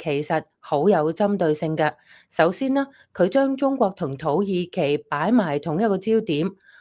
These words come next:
好大程度就係想喺地緣政治上重新擺位。而土耳其為，以土耳其為例啦，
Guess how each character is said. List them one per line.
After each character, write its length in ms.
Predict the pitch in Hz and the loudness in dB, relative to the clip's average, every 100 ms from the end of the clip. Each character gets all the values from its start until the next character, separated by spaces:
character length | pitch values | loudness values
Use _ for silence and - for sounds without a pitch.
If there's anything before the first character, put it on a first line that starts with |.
| _ | _
好 280 | - 160 220 | 0 2 2
大 240 | 190 170 | 0 -2
程 300 | 156 147 147 | -2 -4 -2
度 240 | 156 147 147 - _ _ | 0 -2 -2 -20 _ _
就 80 | 160 | -2
係 180 | 160 156 | -2 0
想 280 | 160 165 | 0 0
喺 160 | 190 185 | 0 0
地 140 | 160 | 0
緣 320 | 143 147 143 147 | -2 -2 -4 -2
政 280 | 190 190 | 0 0
治 200 | 190 160 | 0 -4
上 320 | 160 160 156 151 _ - | 0 0 0 -4 _ -8
重 300 | - 135 147 | -4 -4 -4
新 320 | 214 214 214 | -2 0 0
擺 200 | 139 156 | 0 2
位。 320 | 165 143 170 - _ - - | 2 0 -2 -6 _ -18 -2
而 40 | 170 | -2
土 180 | 170 196 | 2 2
耳 200 | 262 208 | 2 0
其 260 | 175 151 147 | 0 -2 0
為， 300 | 147 147 - - | 0 -2 -6 -4
以 140 | 190 | -2
土 140 | 175 | 2
耳 160 | 175 208 | 2 2
其 180 | 180 143 | 0 0
為 180 | 147 151 | 0 2
例 240 | 165 170 | 2 2
啦， 140 | 196 | 2